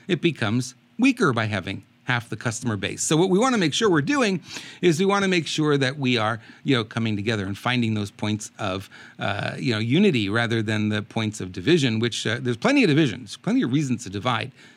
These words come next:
But we need to be able to understand that there are actually more reasons to unite. Now, when we're united, we're a united front, we're very strong. There was a story the other day of, uh,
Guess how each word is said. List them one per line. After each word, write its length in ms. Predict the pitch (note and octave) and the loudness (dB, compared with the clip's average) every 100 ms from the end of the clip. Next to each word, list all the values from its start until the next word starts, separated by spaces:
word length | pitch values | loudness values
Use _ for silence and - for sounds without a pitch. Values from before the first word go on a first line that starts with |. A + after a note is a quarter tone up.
| - - | -20 -8
But 260 | A#2+ B2 - | -6 -4 2
we 140 | C3+ | 4
need 180 | C3+ A#2 | 4 2
to 140 | C3 | 0
be 220 | A2 G2 C3 | 0 0 0
able 180 | B2 A#2 | 0 -2
to 220 | - C3 | -2 0
understand 680 | C#3 B2 A#2+ - C3 B2+ A2 | 2 2 0 -2 0 0 0
that 120 | G#2 | -2
there 80 | A#2 | -2
are 40 | |
actually 300 | A#2+ - A2 | -2 -2 -4
more 360 | G#2+ A#2+ G#3+ A3 | 0 4 4 4
reasons 560 | D3+ A#2 F2+ G2+ A#2 - - - - | 4 2 0 -2 -4 -8 -18 -20 -8
to 100 | A#2 | -4
unite. 400 | G#2+ A#2 A2 - - _ - _ | 0 0 0 -4 -12 _ -20 _
Now, 240 | B2+ G#2+ - - - | 0 0 -6 -20 -10
when 180 | B2+ C3 | -2 2
we're 100 | F3 | 2
united, 760 | A3+ A#3+ G3+ B3+ D4+ A2 B2+ B2+ _ - _ | 4 4 4 4 2 2 -2 -8 _ -20 _
we're 180 | B2+ D3+ | 0 2
a 40 | B2+ | 2
united 480 | B2+ C#3+ D#3 A2+ | 2 2 0 -4
front, 460 | - G3 F#3 D#3 - _ _ _ _ C3+ | -4 0 2 0 -4 _ _ _ _ 0
we're 120 | C3+ | 0
very 280 | G2+ G2+ G#2 | 0 -4 -4
strong. 360 | - G3+ B2+ | 0 0 2
There 80 | B2+ | 4
was 120 | D#3 | 4
a 40 | D3+ | 4
story 340 | - G3+ F3+ | 4 6 6
the 80 | C#3 | 6
other 140 | A#2+ | 4
day 340 | A2+ B2+ B2 B2 | 2 2 2 0
of, 360 | A2+ G#2+ F#2+ | -2 -2 -4
uh, 280 | A2+ A2 - | -6 -4 -6